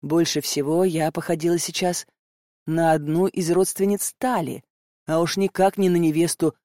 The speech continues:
высокородного демона. Мои оголённые плечи принцесса укрыла лёгкой накидкой, льющейся по полу поверх шлейфа и повторяющей цвета платья. Когда полы накидки сомкнулись застёжкой у меня на груди,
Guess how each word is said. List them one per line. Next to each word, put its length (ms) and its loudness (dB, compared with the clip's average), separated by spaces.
высокородного 800 2
демона. 540 -4
Мои 420 2
оголённые 600 2
плечи 580 -4
принцесса 480 -2
укрыла 440 2
лёгкой 460 2
накидкой, 760 -4
льющейся 720 0
по 160 -2
полу 240 0
поверх 400 -2
шлейфа 600 -4
и 100 0
повторяющей 760 0
цвета 400 0
платья. 640 -8
Когда 300 -2
полы 340 0
накидки 480 -6
сомкнулись 800 -4
застёжкой 720 -2
у 60 -6
меня 260 -2
на 100 -4
груди, 460 -2